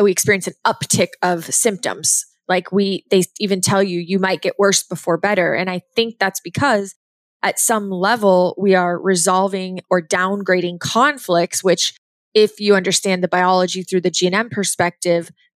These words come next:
that will elicit a symptom response. And then we get better because we're going through the healing phase. Do you have anything you want to add to that?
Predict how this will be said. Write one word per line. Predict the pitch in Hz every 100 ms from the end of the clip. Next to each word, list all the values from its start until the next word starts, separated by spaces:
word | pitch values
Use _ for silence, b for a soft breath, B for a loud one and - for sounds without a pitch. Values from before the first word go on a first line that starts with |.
| -
that | 190 190 185
will | 185 175 -
elicit | 180 180 170 175 -
a |
symptom | 165 - 196 180 170
response. | 170 - 160 107 - - - _ _ -
And | 196
then | 202 196 185
we | 185
get | 185 -
better | 208 185 87 180 -
because | 202 208 190 175
we're | 185
going | 170 185 175 175
through | - 180
the | 160
healing | - 196 180 160 -
phase. | 156 - - - - _ _ _ -
Do | 196
you | 214
have | 214
anything | 214 208 214 196
you |
want | 196 190
to | -
add | 180 180
to | 202
that? | 196 208 226